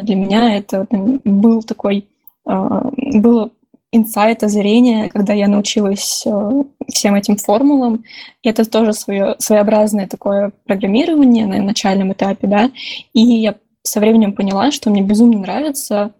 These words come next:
э, с-, ра-, ну, составлять эти формулы, искать в них ошибки. И я помню, когда мы просто там, нас двое было, кто так фанател от этих, э, формул, и мы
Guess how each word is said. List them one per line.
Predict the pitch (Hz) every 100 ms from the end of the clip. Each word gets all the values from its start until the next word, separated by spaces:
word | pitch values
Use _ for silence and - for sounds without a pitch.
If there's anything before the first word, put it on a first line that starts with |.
| _ _ _
э, | 202 196 190 - - - - -
с-, | - -
ра-, | 214 -
ну, | 233 196
составлять | - 220 214 220 277
эти | 247 254
формулы, | - 233 226 214 202 190
искать | 214 - 202 -
в |
них | 202 -
ошибки. | 202 - 247 240 240 240 - - - -
И | 233
я | 208 202
помню, | 202 214 220
когда | 214 196 202
мы | 196
просто | - 196 - - 190 190
там, | 190 202 254 233 - _ _ - -
нас | 208 -
двое | 196 196 196 214 190
было, | 214 247
кто | 240 - 190 190
так | 196 -
фанател | 202 190 - 202
от | -
этих, | - 208 -
э, | 202 196 208
формул, | - 214 240 220 208 - - - -
и | 208
мы | 202 208 190